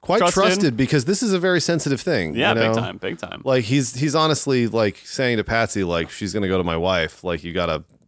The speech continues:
Speaker 1: m-, make sure that you scare the daylights out of this woman.
Speaker 2: Yeah. God, I would love to see that scene. Like, did they script it out, do you think? Like, did Tony have any hand in, in, in that, that little monologue Patsy gives there? I just, I
Speaker 1: I
Speaker 2: wanna
Speaker 1: think it
Speaker 2: know.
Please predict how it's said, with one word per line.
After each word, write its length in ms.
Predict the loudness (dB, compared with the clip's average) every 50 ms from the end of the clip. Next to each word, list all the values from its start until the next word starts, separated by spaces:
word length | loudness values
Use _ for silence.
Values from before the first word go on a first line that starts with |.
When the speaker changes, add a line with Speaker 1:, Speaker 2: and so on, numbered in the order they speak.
| -14 -10
Speaker 1:
m-, 340 | -8 -8 -8 -6 -6 -4
make 180 | -2 -2 -4 -4
sure 240 | -6 -6 -4 -4 -2
that 180 | -2 -4 -6 -6 _
you 100 | -14 -12
scare 240 | -12 -8 -6 -6 -6
the 80 | -6
daylights 480 | -6 -6 -4 -2 -2 -2 -4 -6 -8 -8
out 120 | -10 -8 -8
of 60 | -8
this 160 | -10 -12 -12 -10
woman. 380 | -10 -10 -10 -10 -12 -8 -4 -2
Speaker 2:
Yeah. 280 | -2 0 0 -2 -4 -6 -8 -6
God, 260 | -4 -2 -2 0 0
I 40 | 0
would 100 | 0 0
love 120 | -2 -2
to 80 | -4 -4
see 120 | -4 -2
that 200 | 0 -2 -2 -2
scene. 400 | -2 -4 -2 0 0 0 -2 -4 -4 -4
Like, 140 | -6 -6
did 140 | -4 -4 -4
they 80 | -2 -2
script 420 | -2 -2 -4 -2 -4 -4 -4 -2
it 60 | 0
out, 220 | 2 2 2 2 0
do 60 | -2
you 60 | -6
think? 380 | -2 0 0 0 0 0 -2 -4
Like, 320 | -2 -2 -2 -2 -4 -10 -10
did 160 | -10 -8 -4
Tony 260 | -2 -2 0 2 2
have 220 | 2 2 2 0 -2 -4
any 300 | -2 0 0 0 0 0
hand 300 | 0 0 0 0 0 0
in, 160 | -2 -2 -4 -4
in, 280 | -4 -2 -2 -2 -2 -4
in 120 | -4 -4 -2
that, 280 | 0 0 0 0 -2 -4
that 340 | -10 -4 -2 -2 -2 -2 -4
little 160 | -4 -4 -2 0
monologue 560 | 0 0 0 0 0 2 2 0 0 0 0
Patsy 300 | -2 -2 -2 -2 -4 -2
gives 260 | 0 0 0 0 -2
there? 320 | 0 0 2 2 2 2
I 100 | 2 0
just, 220 | 0 -4 -8 -8 -4 0
I 100 | 0 2
Speaker 1:
I 40 |
Speaker 2:
wanna 160 | 2 2 2 2
Speaker 1:
think 40 |
it 40 | 2
Speaker 2:
know. 60 | 2